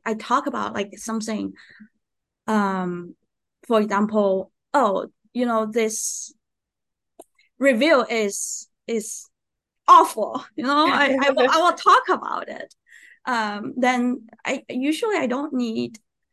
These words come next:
Speaker 1: my family to, uh, my husband to give me back any of his opinion. I just want to
Speaker 2: Just
Speaker 1: say it.
Speaker 2: vent.
Speaker 1: <laughs> Yeah,
Speaker 2: Yeah.
Speaker 1: I just, I just wanna say it. He doesn't need to say anything.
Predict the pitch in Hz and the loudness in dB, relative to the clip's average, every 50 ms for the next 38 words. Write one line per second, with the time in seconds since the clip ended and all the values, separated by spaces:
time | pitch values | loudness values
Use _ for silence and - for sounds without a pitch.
0 | _ - _ _ - 247 214 214 214 - - 127 117 120 123 120 123 117 110 - | _ -20 _ _ -4 -4 -4 -4 -6 -6 -4 -4 -2 0 0 0 0 0 -2 -4
1 | - - 247 220 113 110 110 226 220 _ _ _ _ _ _ _ - - 107 208 | -4 -4 -2 -2 -2 -2 -4 -6 -10 _ _ _ _ _ _ _ -10 -6 -4 -2
2 | 208 202 208 190 208 - _ _ _ _ - - - 226 214 220 - 247 220 220 | -2 -2 -4 -6 -8 -12 _ _ _ _ -16 -10 -6 -4 -4 -4 -4 -4 -4 -4
3 | 214 - 233 220 - 226 226 220 247 233 233 226 202 214 220 196 196 196 185 190 | -2 -4 -4 -4 -2 -2 -2 -2 -2 -2 -2 -4 -4 -2 -2 -2 0 0 -2 -4
4 | - - - - _ - 220 214 226 220 214 208 202 196 190 214 208 214 196 196 | -6 -10 -18 -20 _ -4 -2 0 0 0 0 -2 -2 -4 -6 -8 -8 -6 -6 -6
5 | 190 - - - _ - 208 - - - 339 381 277 - - - - - 208 214 | -6 -10 -14 -14 _ -14 -14 -12 -6 -4 -2 -2 -2 -4 -6 -8 -6 -4 -4 -2
6 | 214 269 285 277 - - - - _ _ _ _ _ _ _ _ _ _ _ _ | 0 -2 -2 -2 -4 -12 -14 -16 _ _ _ _ _ _ _ _ _ _ _ _
7 | _ - 254 277 262 262 254 247 233 311 427 523 440 - 254 240 185 185 202 208 | _ -2 0 0 0 0 0 -2 2 4 4 4 4 6 6 4 4 4 0 -2
8 | 339 - - 508 494 - _ _ _ _ _ - - - 349 339 302 370 - - | -4 -4 -2 -4 -4 -4 _ _ _ _ _ -10 -6 -2 2 8 8 8 10 8
9 | - - 294 285 - - _ _ _ _ - 285 277 320 339 320 - 359 381 370 | 6 4 2 -2 -6 -10 _ _ _ _ 0 0 0 0 -2 -2 0 0 0 0
10 | 381 381 - 403 466 508 - - 262 320 370 - 370 403 392 349 339 311 320 339 | 0 -2 -2 -2 -2 -2 -2 -2 -2 -2 0 0 0 0 0 2 4 4 4 2
11 | 330 330 339 320 - - - 427 - - 254 214 202 196 190 - - - - - | 0 -2 -4 -6 -4 -2 -2 -2 -2 -2 -4 -4 -4 -6 -10 -12 -16 -16 -16 -16
12 | - 269 - | -16 -16 -16